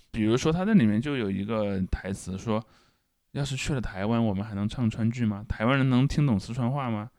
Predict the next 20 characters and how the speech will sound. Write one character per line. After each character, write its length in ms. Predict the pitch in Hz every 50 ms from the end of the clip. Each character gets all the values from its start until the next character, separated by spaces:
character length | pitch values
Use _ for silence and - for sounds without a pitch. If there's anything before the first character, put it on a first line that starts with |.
| _ _
这 80 | - 131
样 100 | 131 123
的 100 | 117 104
一 100 | 101 101
个 160 | 101 113 110
东 180 | 101 107 107 107
西， 140 | 113 113 101
它 140 | 123 147
其 120 | 156 147 143
实 140 | 147 156 147
就 160 | 160 165 151
暗 200 | - - 160 151
示 120 | 147 156
的 80 | 135 135
是 100 | 143 143
什 160 | 139 135 101
么 100 | 95 95
呢？ 140 | 101 101 104
就 140 | 101 117 123
是 180 | 127 131 107